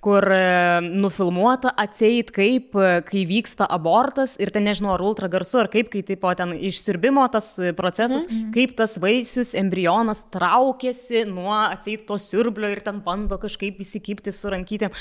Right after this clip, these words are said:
Speaker 1: Aš nežinau, ten ar feikas, ar ne feikas, bet mum labai buvo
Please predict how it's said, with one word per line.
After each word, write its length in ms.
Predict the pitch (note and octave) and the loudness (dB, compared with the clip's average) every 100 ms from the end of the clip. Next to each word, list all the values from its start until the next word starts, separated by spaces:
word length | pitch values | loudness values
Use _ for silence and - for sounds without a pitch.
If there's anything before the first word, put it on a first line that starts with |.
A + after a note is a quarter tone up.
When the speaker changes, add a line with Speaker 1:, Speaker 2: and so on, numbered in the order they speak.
| - | -4
Speaker 1:
Aš 120 | A3 G#3+ | -2 0
nežinau, 320 | B3 A#3+ A#3 | 0 2 2
ten 140 | G3 | 0
ar 80 | F3+ | -2
feikas, 360 | E3+ A3+ A#3 G#3+ | 0 0 0 -2
ar 60 | |
ne 100 | F#3+ | -6
feikas, 320 | F3+ G#3 A#3 F#3+ | -2 0 0 -2
bet 140 | F#3+ | -4
mum 160 | G3 G3+ | -2 0
labai 260 | F#3+ F3+ | 2 2
buvo 220 | G#3+ G3+ | 2 2